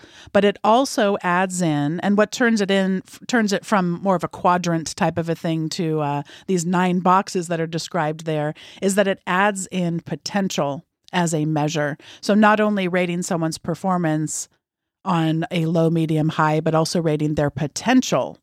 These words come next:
in the future for low, medium, and high. Now, I know that I work with some people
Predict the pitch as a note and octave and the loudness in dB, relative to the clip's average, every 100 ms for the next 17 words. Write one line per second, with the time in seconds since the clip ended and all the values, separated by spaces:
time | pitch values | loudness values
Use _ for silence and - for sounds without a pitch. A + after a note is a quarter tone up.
0 | - E3+ D3+ - F#3+ - C#3 C3+ D3+ D#3 | -4 -2 -2 -2 -2 0 -4 -2 -4 0
1 | D#3 D3+ D3+ D#3 F3 D3+ C#3+ C3+ C3+ C#3+ | 0 2 0 -2 -2 -2 0 0 0 -2
2 | - B2 D#2+ G#2+ _ _ _ - - - | -2 -6 -6 -10 _ _ _ -20 -20 -20
3 | - - A3 A3+ A3 - B3+ C4 C#4+ E4 | -20 -6 2 4 4 4 2 4 4 2
4 | D#4+ G#3 - G3+ G3 E3 F3 - A#3 - | 2 2 2 0 2 4 2 2 0 0
5 | A#3+ A3+ - A3+ - A#3 A3+ A3+ | -2 -2 -2 -4 0 2 4 2